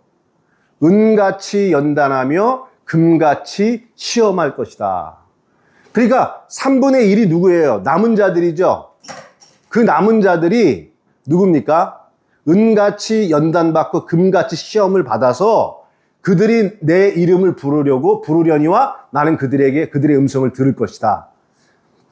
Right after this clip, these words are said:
그들은, "나는 그들을 나의 백성들이라 할 것이고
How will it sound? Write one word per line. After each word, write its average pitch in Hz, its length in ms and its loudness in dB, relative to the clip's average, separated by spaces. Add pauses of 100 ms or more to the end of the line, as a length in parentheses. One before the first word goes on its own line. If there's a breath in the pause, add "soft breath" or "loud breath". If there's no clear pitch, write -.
(320)
그들은, 226 580 2 (680)
"나는 180 420 0
그들을 185 600 0
나의 165 500 0
백성들이라 147 640 -2
할 131 140 0
것이고 143 480 -2